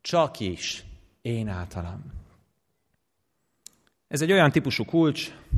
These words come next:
ami egyedül nyitja azt az ajtót, amit nagyon sokféle kulccsal szeretnénk kinyitni.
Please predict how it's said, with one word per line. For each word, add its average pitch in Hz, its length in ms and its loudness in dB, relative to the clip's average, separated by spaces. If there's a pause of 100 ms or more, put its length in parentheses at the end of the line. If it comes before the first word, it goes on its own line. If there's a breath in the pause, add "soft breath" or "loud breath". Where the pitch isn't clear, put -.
(680 loud breath)
ami 120 500 0 (400)
egyedül 120 440 0
nyitja 113 360 0
azt 104 140 -4
az 98 100 -8
ajtót, 113 600 -2 (680 soft breath)
amit 113 220 -6
nagyon 139 220 -2
sokféle 107 580 -4
kulccsal 101 320 -6
szeretnénk 90 440 -6
kinyitni. 82 500 -10